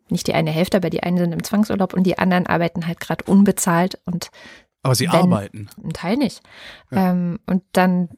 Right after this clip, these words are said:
Speaker 1: wahrscheinlich wird, wenn irgendwann mal dieser Haushalt beschlossen wird, also am Samstag,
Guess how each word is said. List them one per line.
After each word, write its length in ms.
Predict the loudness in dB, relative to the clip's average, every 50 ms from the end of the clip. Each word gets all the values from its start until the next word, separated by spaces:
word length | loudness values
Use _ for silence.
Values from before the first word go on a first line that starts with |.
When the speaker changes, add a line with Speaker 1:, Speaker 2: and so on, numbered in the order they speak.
| _
Speaker 1:
wahrscheinlich 680 | -10 -4 -2 0 0 0 0 -2 0 0 -2 -2 -2 -4
wird, 260 | -6 -6 _ -8 -6
wenn 160 | -4 -4 -2 0
irgendwann 560 | 2 2 2 4 4 2 2 2 2 2 4
mal 140 | 4 4 2
dieser 280 | 0 -4 -8 -6 -6
Haushalt 340 | -6 -4 -4 -2 -2 -4 -4
beschlossen 460 | -6 -10 -10 -8 -8 -6 -6 -8 -6
wird, 240 | -6 -8 -8 -8 -6 -6
also 140 | -6 -4 -4
am 100 | -4 -2
Samstag, 480 | 0 2 2 2 2 2 0 0 0